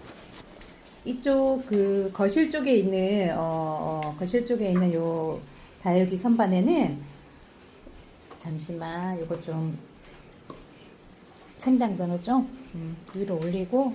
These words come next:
말씀드릴게요. 이쪽에, 여기에 있던 아이들, 여기 이 화분에 있던 아이들이,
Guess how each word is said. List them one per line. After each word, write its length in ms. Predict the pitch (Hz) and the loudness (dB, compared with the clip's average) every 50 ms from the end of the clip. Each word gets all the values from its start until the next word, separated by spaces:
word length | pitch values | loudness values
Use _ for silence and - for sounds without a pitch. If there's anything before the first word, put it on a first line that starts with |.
| - - | -6 -10
말씀드릴게요. 1300 | 147 143 - - - 170 - - 165 180 180 - - 196 190 180 160 160 160 170 180 202 233 254 294 - - - - - - - - - - - - - - - - - - - - - - - | -12 -12 -12 -12 -12 -12 -10 -10 -8 -8 -8 -6 -6 -4 -2 -2 -2 -4 -4 -2 -2 0 0 0 0 -2 -6 -12 -20 -20 -20 -20 -20 -20 -20 -20 -20 -20 -20 -20 -20 -20 -20 -20 -20 -20 -12 -10
이쪽에, 960 | 233 233 - - 277 240 247 233 233 240 240 254 254 247 208 165 147 - - - - - - - - - - | -10 -6 -2 -2 0 2 4 4 4 6 4 4 4 4 2 2 0 -2 -8 -14 -20 -20 -20 -20 -20 -4 2
여기에 580 | 180 180 196 220 247 277 240 254 262 262 254 | 4 6 8 8 8 6 6 4 4 4 6
있던 300 | 220 175 - - 196 190 | 6 4 2 0 -2 -2
아이들, 880 | 180 151 175 180 190 190 190 175 170 170 170 175 185 185 170 156 143 131 147 | 0 0 0 0 0 0 0 0 0 0 2 2 2 2 0 0 -2 -4 -4
여기 200 | 160 165 165 175 | -4 -4 -4 -4
이 220 | 156 170 180 185 | -2 -2 0 0
화분에 380 | 190 185 254 262 254 277 247 226 | 2 2 0 2 2 2 2 2
있던 260 | 175 170 - 180 170 | 0 0 -2 -4 -4
아이들이, 640 | 170 156 156 160 160 - 175 233 294 285 214 160 147 | -4 -4 -4 -6 -6 -4 -4 -2 0 0 0 -2 -4